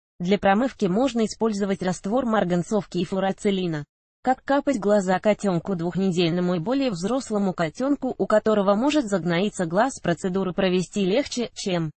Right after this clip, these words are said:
взрослому агрессивному животному? Прежде всего, рекомендуется взять питомца на руки, погладить и успокоить. Если глаза будут плохо открываться, обязательно их очистить настоем ромашки или кипяченой водой.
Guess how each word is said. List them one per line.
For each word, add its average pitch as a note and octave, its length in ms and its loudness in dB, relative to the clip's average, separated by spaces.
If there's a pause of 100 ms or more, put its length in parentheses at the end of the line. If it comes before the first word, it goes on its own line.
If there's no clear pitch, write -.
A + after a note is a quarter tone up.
(640)
взрослому F#3+ 600 2
агрессивному F#3 760 0
животному? E3+ 680 -2 (220)
Прежде F#3 400 2
всего, A#3 400 0
рекомендуется G#3 840 0
взять G3+ 340 0
питомца F#3 500 0
на F#3+ 160 0
руки, F#3 400 -2
погладить F3+ 500 0
и F#3+ 40 0
успокоить. F#3 720 0 (720)
Если G3+ 360 0
глаза G3 400 4
будут G3+ 300 0
плохо G3 340 0
открываться, A3+ 600 0
обязательно G3+ 640 0
их C4+ 160 -2
очистить A#3 500 -2
настоем G3 540 0
ромашки G3 480 2
или G#3 180 0
кипяченой G#3+ 720 0
водой. D3+ 400 0